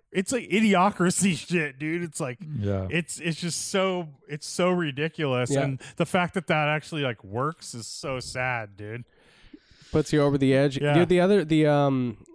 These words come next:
Speaker 3: uh, the other company I heard of, uh, was Dunkin' Donuts. Or no, wait, or, or shit, was it Krispy Kreme?
Speaker 1: Probably,
Speaker 3: One of the
Speaker 1: probably
Speaker 3: donut
Speaker 1: Dunkin',
Speaker 3: companies will give you a
Speaker 1: dude.
Speaker 3: donut.
Speaker 2: Probably
Speaker 1: Crispy is
Speaker 2: Dunkin'.
Speaker 1: a
Speaker 2: And by
Speaker 1: little
Speaker 2: the way, I mean, we're really gonna be a healthy, vaccinated society here. <laughs> When we're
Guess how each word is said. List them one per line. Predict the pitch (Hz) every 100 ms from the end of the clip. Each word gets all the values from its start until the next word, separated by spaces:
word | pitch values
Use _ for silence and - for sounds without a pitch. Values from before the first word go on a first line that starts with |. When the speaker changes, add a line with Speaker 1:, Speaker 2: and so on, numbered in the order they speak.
| -
Speaker 3:
uh, | - 127 120 120
the | 127
other | 135 151
company | 143 135 127
I |
heard | 120 120
of, | 117 117 -
uh, | 120 117
was | 110
Dunkin' | 127 139 139
Donuts. | 120 143 123 - - -
Or | 175
no, | 220
wait, | 165
or, | 165 165
or | 170
shit, | 156 185
was | 143
it | 131
Krispy | - 165 160
Kreme? | - 139 101 -
Speaker 1:
Probably, | - 196 135 -
Speaker 3:
One | 226
of | 214
the |
Speaker 1:
probably |
Speaker 3:
donut | 143 180
Speaker 1:
Dunkin', | 143 151
Speaker 3:
companies | 139 135 123 117
will | 127
give | 151 156
you | 139
a |
Speaker 1:
dude. | 135
Speaker 3:
donut. | 120 95 -
Speaker 2:
Probably |
Speaker 1:
Crispy | - 147 117 104 147
is | 113
Speaker 2:
Dunkin'. | 123
Speaker 1:
a |
Speaker 2:
And | 143 156
by | 165
Speaker 1:
little | 135
Speaker 2:
the | 120
way, | 110
I | 107
mean, | 110
we're | 127
really | 135 139 127
gonna | 113
be | 104 101
a |
healthy, | - 127 - 113 98 -
vaccinated | 113 104 - 104 98 -
society | 101 107 95 95
here. | 95 92
<laughs> | 92
When | 110 110
we're | 113 110